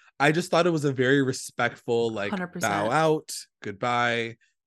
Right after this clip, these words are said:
Speaker 1: That's your girl. Like,
Speaker 2: And
Speaker 1: go
Speaker 2: I
Speaker 1: get it,
Speaker 2: think,
Speaker 1: boy.
Speaker 2: like, and I think, like, depending on how this episode ends or the next episode starts, like, if that is it for Reggie's character, like, to end off like that is a very, like, honorable way to, like, go, you know?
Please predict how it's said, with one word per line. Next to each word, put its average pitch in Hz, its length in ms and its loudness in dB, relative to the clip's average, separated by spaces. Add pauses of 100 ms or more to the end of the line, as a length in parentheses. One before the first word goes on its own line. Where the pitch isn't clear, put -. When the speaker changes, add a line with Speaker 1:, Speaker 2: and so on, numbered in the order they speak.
(160)
Speaker 1:
That's 107 400 -4
your 110 100 -4
girl. 101 680 -2
Like, 92 260 -8
Speaker 2:
And 247 100 4
Speaker 1:
go 262 40 6
Speaker 2:
I 262 40 8
Speaker 1:
get 269 60 4
it, - 20 -4
Speaker 2:
think, 277 180 6
Speaker 1:
boy. 320 60 2
Speaker 2:
like, 320 220 2 (380)
and 233 120 4
I 240 100 6
think, 226 220 2
like, 254 160 2
depending 214 380 2
on 208 100 2
how 185 260 4
this 190 140 -2
episode 175 720 0
ends 180 400 0
or 165 500 2
the 175 100 -4
next 156 320 0
episode 165 380 -4
starts, 185 580 2
like, 190 220 0
if 214 180 0
that 185 200 6
is 190 180 4
it 160 180 2
for 226 140 4
Reggie's 214 360 2
character, 247 840 0
like, 190 300 0
to - 160 0
end 208 200 2
off 196 280 4
like 226 180 4
that 185 200 6
is 190 120 0
a 185 60 -4
very, 170 320 -2
like, 165 240 -2
honorable 165 360 2
way 160 140 4
to, 156 80 2
like, 151 360 -6
go, 160 520 -4
you 170 100 -8
know? 160 280 -8